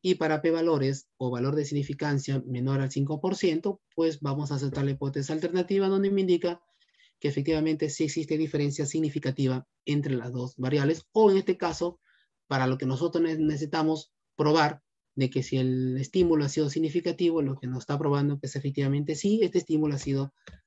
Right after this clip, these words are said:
significativo. Ahí tenemos el valor crítico de T de Student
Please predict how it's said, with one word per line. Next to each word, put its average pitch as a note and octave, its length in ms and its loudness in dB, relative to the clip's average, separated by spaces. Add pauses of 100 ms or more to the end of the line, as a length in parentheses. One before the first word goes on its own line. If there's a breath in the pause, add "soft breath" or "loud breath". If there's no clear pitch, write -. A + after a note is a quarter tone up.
(200)
significativo. C3+ 800 0
Ahí C3 180 -12
tenemos C3 540 -2 (380 soft breath)
el B2 180 -6
valor B2+ 460 -2 (160)
crítico C#3 380 0
de B2+ 60 -4
T B2+ 120 -8
de C3 100 -4
Student F3+ 440 4